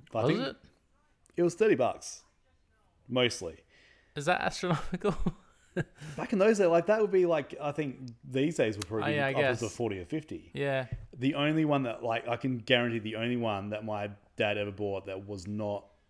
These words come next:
Speaker 1: a, uh, op shop or, like, a second-hander was Aladdin.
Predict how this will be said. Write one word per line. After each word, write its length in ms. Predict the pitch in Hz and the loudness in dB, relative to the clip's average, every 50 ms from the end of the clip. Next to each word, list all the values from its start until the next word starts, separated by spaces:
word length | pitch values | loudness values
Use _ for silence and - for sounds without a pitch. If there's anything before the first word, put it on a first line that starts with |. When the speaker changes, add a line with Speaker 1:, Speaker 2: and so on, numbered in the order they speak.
| _ _ _ _ _ | _ _ _ _ _
Speaker 1:
a, 300 | - 107 104 101 101 101 | -8 -6 -4 -4 -4 -4
uh, 640 | 98 95 95 95 95 95 95 95 95 92 92 92 90 90 - _ _ _ _ _ _ _ _ _ | -4 -4 -4 -4 -4 -6 -6 -6 -6 -6 -6 -8 -10 -12 -16 _ _ _ _ _ _ _ _ _
op 200 | - 117 107 - | -8 -6 -6 -6
shop 300 | - - 120 104 - - | -6 -4 -4 -4 -4 -4
or, 220 | 110 101 101 98 95 | -4 -4 -4 -4 -4
like, 160 | 95 95 104 | -4 -6 -6
a 60 | 104 | -6
second-hander 720 | - - 117 107 107 104 113 110 104 101 98 92 85 95 113 - _ _ _ _ _ _ _ _ _ | -6 -6 -6 -6 -8 -8 -6 -6 -6 -6 -6 -8 -8 -10 -12 -16 _ _ _ _ _ _ _ _ _
was 320 | 107 110 107 101 95 90 - | 0 2 2 2 0 -2 -4
Aladdin. 520 | 107 104 101 95 92 90 90 85 85 87 | -4 -2 -2 -2 -4 -4 -8 -10 -14 -16